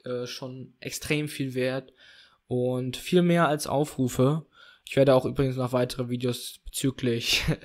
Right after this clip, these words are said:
<laughs> ähm, N-C-S-Songs und sowas machen. Und ja, ähm, ich werde auch ein kleines hundertfünfzig Abonnenten-Special machen, wobei die hundertfünfzig oder das Abonnenten-Special da nur steht,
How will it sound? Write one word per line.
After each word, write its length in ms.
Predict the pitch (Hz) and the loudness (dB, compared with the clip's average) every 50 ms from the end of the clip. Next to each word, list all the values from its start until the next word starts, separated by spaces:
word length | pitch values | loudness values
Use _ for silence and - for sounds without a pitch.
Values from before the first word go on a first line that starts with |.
| 123 127 135 131 - | -8 -10 -10 -12 -14
<laughs> 460 | - - - - - _ _ _ _ | -18 -20 -20 -20 -20 _ _ _ _
ähm, 240 | - 127 123 117 117 | -4 -4 -4 -4 -4
N-C-S-Songs 840 | - 135 143 143 - - 147 120 160 - - - 151 147 147 143 - | -2 -2 -2 0 2 4 4 4 4 2 2 0 2 2 0 -2 -2
und 120 | - 139 | -4 -2
sowas 320 | 135 139 139 139 139 - - | -2 0 2 2 2 2 0
machen. 420 | 135 131 127 131 139 131 127 - _ _ _ _ _ _ - - - - | -2 -2 -2 -2 -6 -10 -14 -16 _ _ _ _ _ _ -20 -20 -20 -20
Und 600 | - - 123 120 120 117 117 117 117 117 - - _ _ _ _ _ _ _ - | -10 -4 0 0 2 2 0 -2 -4 -8 -10 -16 _ _ _ _ _ _ _ 0
ja, 280 | 135 123 120 107 101 - - - - - - - _ _ | 4 4 4 4 0 -4 -12 -20 -20 -20 -20 -20 _ _
ähm, 300 | - 117 113 113 113 110 - | -4 -2 -2 -2 -4 -4 -6
ich 140 | 120 - | 0 4
werde 180 | 160 165 170 143 | 4 6 8 6
auch 120 | 147 156 | 6 6
ein 140 | 160 147 147 | 4 0 0
kleines 400 | - 160 151 151 151 147 - - | 2 2 2 4 2 0 0 2
hundertfünfzig 760 | 175 170 165 156 151 - - 160 160 - - - 139 - - | 4 6 8 6 6 4 0 -2 0 0 -2 -4 -4 0 0
Abonnenten-Special 880 | 131 131 135 143 143 147 147 147 - 147 - - - 131 127 - - 135 | 2 2 4 4 4 2 0 0 -2 -4 -6 -2 0 0 0 0 0 -2
machen, 320 | 127 131 131 131 131 139 127 | 0 0 -2 -2 -2 -6 -8
wobei 300 | 127 120 123 123 120 120 | -8 -2 0 0 0 2
die 100 | 127 131 | 0 0
hundertfünfzig 960 | 139 139 131 131 123 - - 143 135 139 - - - - 127 123 - - - - - - _ | 0 0 -2 -2 -4 -2 -2 -2 -2 -2 -4 -8 -8 -8 -8 -8 -8 -14 -20 -20 -20 -4 _
oder 160 | 139 131 131 | 2 4 4
das 180 | 127 123 - - | 4 2 2 2
Abonnenten-Special 920 | 131 127 131 131 135 139 147 147 139 131 - - 135 131 123 - 135 127 123 | 2 4 4 4 4 2 2 0 -2 -4 -2 0 0 0 2 0 -2 0 0
da 200 | 135 127 127 131 | 0 0 0 0
nur 300 | 139 143 143 139 135 - | 0 0 2 2 2 2
steht, 640 | - - - - 139 135 131 135 135 131 - - | 0 -4 -2 0 2 2 2 2 0 -2 -6 -12